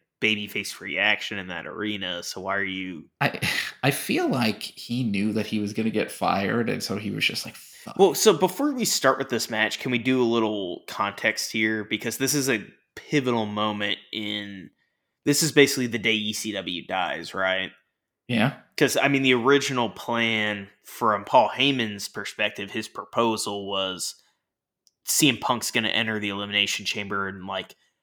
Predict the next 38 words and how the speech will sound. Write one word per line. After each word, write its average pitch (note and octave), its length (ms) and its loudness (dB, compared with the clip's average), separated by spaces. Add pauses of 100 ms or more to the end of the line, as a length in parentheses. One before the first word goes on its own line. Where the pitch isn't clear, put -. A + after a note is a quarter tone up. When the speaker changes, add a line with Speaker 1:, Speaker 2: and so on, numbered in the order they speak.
(500)
Speaker 1:
choke - 300 4
out B2 120 8
the A2+ 80 -4
first - 320 -2
guy, G#2+ 120 2
sit, - 380 -2
wait G#2 280 -2
for G2+ 100 -10
the F#2+ 100 -10
next F2+ 260 -8
guy, D2 180 -8
choke B2+ 320 0
out G#2 140 2
that F#2+ 200 0
guy, G#2 120 0
sit, - 300 -4
wait G#2 200 -4
for - 100 -10
the G2 60 -10
next F#2+ 260 -6
guy, G2 140 -2
and F#2+ 180 -6
run G2+ 200 0
the F#2 80 -8
gauntlet. D#2 540 -8 (720)
And, G2+ 260 -4 (100)
like, G2+ 180 -2
this B2+ 160 -2
was A#2 100 -6
gonna A#2 160 0
be G#2+ 120 -2
Paul A2 260 2
Heyman's G#2 480 -2
way G2+ 280 -2
of, G2 220 -6
"We're G#2 140 -6
gonna G#2 160 -6
transition, G#2 880 -6